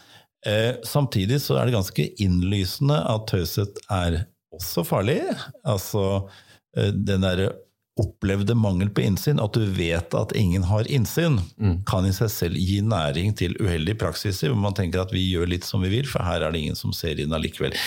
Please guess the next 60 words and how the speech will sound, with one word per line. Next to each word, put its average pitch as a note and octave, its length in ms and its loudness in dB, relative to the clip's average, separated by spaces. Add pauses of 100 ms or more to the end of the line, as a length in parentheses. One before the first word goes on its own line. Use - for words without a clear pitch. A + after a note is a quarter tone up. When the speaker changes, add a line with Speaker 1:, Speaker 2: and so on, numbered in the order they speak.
(720)
Speaker 1:
Da G#2 80 -2
har G2+ 80 0
jeg F#2+ 80 -4
ikke A#2+ 100 2
beskyldt - 460 -2
noen G2+ 240 2
for - 120 0
noe, D3+ 200 2
men B2 100 4
det G2 80 2
er G#2 120 2
veldig F2+ 180 0
menneskelig. D#2+ 680 -2 (580)
Det A#2 120 0
skal F#2 120 0
man G#2 80 2
være - 80 -6
klar D2 200 0
over. E2 120 -2 (360)
Dette - 160 -2
kom G2+ 160 2
egentlig G#2+ 240 0
fra G#2 80 0
Platon. D2+ 680 0 (160)
Han F2+ 160 0
hadde D#2+ 180 2
en - 60 -2
analogi F2+ 500 2
til G#2 260 0
Gyges. G#2+ 460 0 (300)
Gyges F2+ 480 -2
er D#2+ 120 0
en G2 120 2
gjeter G#2 440 0
som G2+ 140 2
finner E2+ 340 0
en G2 160 0
ring F2 360 2
på B2+ 120 0
marken G#2 320 0
en A2 120 2
dag, C3 180 2
og F#2 80 0
den F2+ 140 0
ringen F2+ 280 0
viser, F2+ 200 -2
har E2+ 120 -4
en E2 80 0
stein A2 400 -2
som G2+ 160 -2
viser E2+ 200 -4
seg E2+ 80 -2
å E2 40 0
være D#2+ 120 0
magisk. E2 480 -2
Hvis - 160 -10
han F#2+ 100 2
tar D#2 180 0
den E2 120 2
finger, D#2 260 0